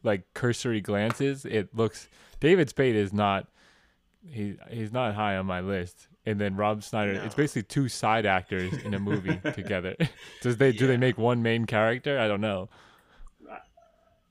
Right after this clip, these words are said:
Speaker 2: It's two people that are, like, are on the coattails of two funnier people making their, their own thing. I don't even think Rob Schneider's in it for that long, though.
Speaker 1: That's
Speaker 2: But
Speaker 1: even
Speaker 2: it's still
Speaker 1: worse.
Speaker 2: like, ugh,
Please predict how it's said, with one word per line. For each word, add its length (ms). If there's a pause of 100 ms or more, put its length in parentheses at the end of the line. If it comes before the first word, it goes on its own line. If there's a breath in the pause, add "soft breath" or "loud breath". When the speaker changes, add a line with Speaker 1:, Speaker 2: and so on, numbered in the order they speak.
(140)
Speaker 2:
It's 280
two 240
people 360
that 200
are, 60
like, 360 (160)
are 260
on 120
the 80
coattails 720
of 440 (520)
two 180
funnier 480
people 580 (400)
making 380
their, 360 (120)
their 180
own 200
thing. 160 (200 loud breath)
I 60
don't 80
even 120
think 140
Rob 200
Schneider's 320
in 100
it 60
for 180
that 280
long, 300
though. 360 (140)
Speaker 1:
That's 180
Speaker 2:
But 60
Speaker 1:
even 120
Speaker 2:
it's 100
still 180
Speaker 1:
worse. 300
Speaker 2:
like, 80
ugh, 320